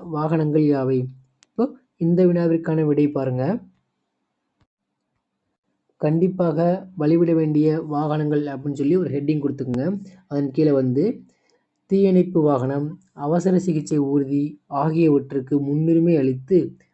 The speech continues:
அவை தடையின்றி செல்லும் வகையில் கண்டிப்பாக வழிவிட வேண்டும். சரிங்களா? அடுத்து,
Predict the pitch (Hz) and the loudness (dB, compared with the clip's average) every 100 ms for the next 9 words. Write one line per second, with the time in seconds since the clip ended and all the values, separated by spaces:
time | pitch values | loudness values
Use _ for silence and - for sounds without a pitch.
0 | - 135 135 131 131 _ 143 165 175 175 | -8 -2 0 -2 -6 _ 0 2 4 2
1 | 180 180 151 151 143 123 135 147 143 - | 2 0 0 0 0 -2 0 0 -4 -6
2 | 147 160 170 160 139 226 - _ _ 156 | -2 0 0 0 -2 -2 -6 _ _ -2
3 | 156 156 156 139 131 123 131 117 - _ | 0 2 2 2 2 2 0 -2 -10 _
4 | _ _ 139 135 135 131 _ _ _ _ | _ _ -8 -6 -6 -10 _ _ _ _
5 | _ _ _ _ _ _ _ _ _ _ | _ _ _ _ _ _ _ _ _ _
6 | _ _ _ _ _ _ _ - 131 131 | _ _ _ _ _ _ _ -10 -8 -8